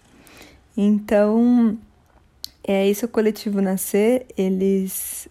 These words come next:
sempre recomendam também que a gente escolha uma doula, e nisso a gente foi atrás de tudo coletivo, né? Um coletivo de doulas, que é o coletivo que chama Acolher e Cuidar,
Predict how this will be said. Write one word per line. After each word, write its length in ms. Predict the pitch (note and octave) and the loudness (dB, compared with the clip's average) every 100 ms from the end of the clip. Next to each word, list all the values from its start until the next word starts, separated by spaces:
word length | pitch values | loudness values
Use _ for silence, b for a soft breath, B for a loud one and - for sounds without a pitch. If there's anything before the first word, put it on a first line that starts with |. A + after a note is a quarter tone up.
| - | -16
sempre 840 | - G3+ G#3 G#3 G#3 G3+ G3+ G3 | -8 -2 -2 -2 -2 -2 0 -2
recomendam 680 | G3 G3 G3 F#3+ F3+ F#3 F3+ | -2 -4 -2 -2 0 -2 -4
também 460 | F3 F#3+ F3+ F3 F3+ B B B B B - | -2 -2 0 -2 -6 B B B B B -10
que 100 | - | -4
a 40 | |
gente 160 | F3+ F#3 | -2 -4
escolha 340 | - - F#3 | -6 -4 -2
uma 160 | F#3 F3+ | -2 -2
doula, 480 | F3 F3+ G3 A#3 C#4 - - b b b - | -2 -2 -2 -2 -6 -10 -20 b b b -6
e 100 | G#3 | -2
nisso 400 | G3+ G#3 G#3+ A#3 - _ _ _ | 0 0 -4 -8 -12 _ _ _
a 80 | - | -6
gente 240 | G3+ G#3 G3+ | -4 -4 -2
foi 120 | G3 | -2
atrás 380 | G3 - G3 G#3 | -2 -2 -2 -2
de 80 | |
tudo 240 | - C4 B3+ | -4 -4 -2
coletivo, 600 | B3 B3 A#3 - F#3 E3+ | 0 0 -2 -2 -2 -2
né? 140 | F3+ | -2
Um 120 | F3+ F3+ | -2 -2
coletivo 540 | G3+ G3+ G3+ G3+ G3 | 0 0 0 -4 -2
de 120 | G3 | -2
doulas, 640 | G3+ F#3+ F3+ F3+ F3+ - - | -2 0 0 -2 -6 -10 -10
que 100 | - | -4
é 40 | |
o 40 | E3+ | -4
coletivo 560 | F3+ F3+ - F#3 F3+ F#3 | -2 -6 -6 -6 -6 -6
que 240 | - G3+ | -8 -14
chama 300 | F#3+ G3+ F3+ | -6 -4 -4
Acolher 420 | F#3 G3+ F#3 F#3 | -2 0 2 2
e 60 | G3 | 0
Cuidar, 420 | - G#3 F3 E3+ | -2 -2 -2 -4